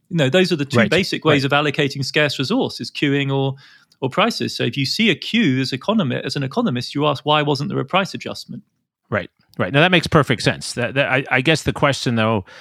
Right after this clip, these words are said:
Speaker 2: Adam, and this is the, at the center of your work, uh, these are political decisions
Speaker 1: Yeah.
Speaker 2: as well as economic decisions, and it seems the logic of a fiscal subsidy to counteract the inflationary costs for poorer families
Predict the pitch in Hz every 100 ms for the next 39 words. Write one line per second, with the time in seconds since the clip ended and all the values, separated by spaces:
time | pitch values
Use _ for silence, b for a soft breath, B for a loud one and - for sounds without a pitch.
0 | B B - 120 120 107 117 123 127 101
1 | 104 - 107 104 147 143 104 98 98 95
2 | 92 165 98 - - 117 107 101 98 95
3 | 90 117 127 117 104 120 123 151 135 104
4 | - 110 92 92 95 98 92 90 98 104
5 | 113 107 92 - 90 92 92 92 - 127
6 | 117 104 - - B B B B 117 107
7 | 104 113 131 123 127 113 101 92 - -
8 | 139 - - 110 - 110 104 - 110 92
9 | 82 82 - 90 - 113 107 101 98 95
10 | 98 - 90 87 87 - 104 101 - 95
11 | 92 90 85 - 104 98 92 - - -
12 | 98 92 85 - 110 95 87 - 117 110
13 | 85 78 -